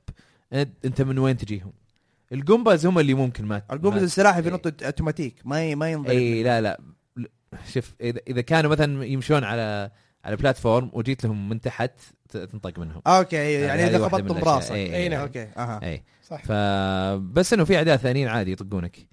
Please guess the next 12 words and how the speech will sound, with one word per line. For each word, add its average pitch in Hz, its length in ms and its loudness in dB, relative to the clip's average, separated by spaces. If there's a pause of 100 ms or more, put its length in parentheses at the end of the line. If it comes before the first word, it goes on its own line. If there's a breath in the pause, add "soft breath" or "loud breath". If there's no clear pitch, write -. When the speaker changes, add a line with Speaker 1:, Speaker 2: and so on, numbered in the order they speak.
(440)
Speaker 1:
بس - 280 -2
الفكرة 202 420 4
هنا 208 220 4
مو 180 140 2
بإنك 185 360 0
أنت 135 540 2 (1000)
تعدي 127 320 -2
بدون 120 200 2
ما 113 100 -2
تموت. 104 340 -4 (760)
عرفت؟ 104 300 -10 (840)
Speaker 2:
أوكي. 127 440 -8